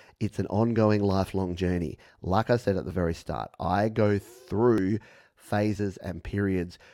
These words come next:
where I'll listen back and I'll be, "Hang on, <laughs> how many E's did I just say in that sentence? Why am I talking so fast? What, what, what sort of time frame am I on?" And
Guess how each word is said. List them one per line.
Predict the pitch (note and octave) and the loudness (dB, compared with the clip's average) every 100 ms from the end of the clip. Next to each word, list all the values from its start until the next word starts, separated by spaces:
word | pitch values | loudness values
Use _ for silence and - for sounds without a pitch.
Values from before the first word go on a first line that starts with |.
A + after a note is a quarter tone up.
| _ | _
where | - F#2+ | -6 -2
I'll | F2+ | 0
listen | F2+ F#2+ F2+ | -2 -2 -2
back | E2+ E2 - - | -2 -4 -8 -12
and | E2+ D#2+ | -8 -6
I'll | D#2+ | -4
be, | D#2+ E2+ D#2+ - _ _ _ | -4 -6 -6 -12 _ _ _
"Hang | - A2+ F#2 | -4 -2 -2
on, | G#1 - - | -6 -10 -6
<laughs> | A#2+ - - - - _ _ | -6 -6 -16 -18 -20 _ _
how | - B2 | -2 2
many | D#3+ D3+ - | 4 4 4
E's | C3 D#3+ E3 | 4 4 4
did | C#3+ | 2
I | B2 | 0
just | A2+ D3 D#3+ | 0 -2 -4
say | - C3+ | -2 -2
in | D#3 | 0
that | A#2+ - | -2 -6
sentence? | - D3 E3 F#3 - - - - | -4 -4 0 -2 -2 -12 -20 -18
Why | - B2 F#3+ | -2 2 4
am | A3 | 4
I | G#3+ | 2
talking | G#3 F#3+ F3+ E3 | 2 0 -2 -2
so | D#3 | -2
fast? | D3 D3+ B2 - - _ _ _ | 0 0 -2 -6 -12 _ _ _
What, | - C3 | -4 -4
what, | C3+ D#3 | -2 -2
what | C#3+ F3 - | 4 2 2
sort | F#3 E3+ | -2 -4
of | |
time | D3+ - C#3 D3 D3+ | -4 0 2 2 -2
frame | - A2+ A2 | 0 2 2
am | G2+ | 2
I | F#2+ | 0
on?" | G2 - - - | -2 -4 -8 -10
And | F2+ | -8